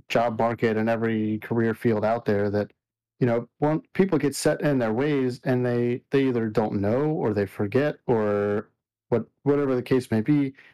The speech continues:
that there are other ways to do things. And so, you know, these people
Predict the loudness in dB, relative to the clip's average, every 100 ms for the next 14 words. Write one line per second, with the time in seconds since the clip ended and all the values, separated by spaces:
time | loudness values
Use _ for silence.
0 | -4 0 0 0 -2 0 0 0 0 0
1 | 0 -2 2 2 2 -2 -4 -12 -20 _
2 | _ _ _ -2 -2 0 0 2 0 -4
3 | -2 0 2 0 0 0 2 0 0 -4